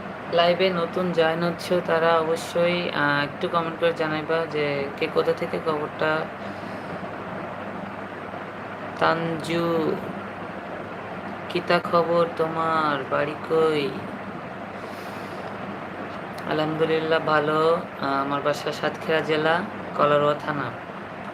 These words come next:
Thank you so much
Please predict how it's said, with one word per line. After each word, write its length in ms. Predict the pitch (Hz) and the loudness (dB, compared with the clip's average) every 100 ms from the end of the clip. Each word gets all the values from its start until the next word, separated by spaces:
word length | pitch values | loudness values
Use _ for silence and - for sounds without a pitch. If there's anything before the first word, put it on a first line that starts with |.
| - - - - - - - - - - - - - - | -10 -10 -10 -10 -10 -8 -8 -8 -8 -8 -8 -8 -6 -4
Thank 140 | 151 156 | -4 -4
you 60 | 156 165 | -2 0
so 80 | 151 151 | 4 6
much 260 | 156 - | 4 2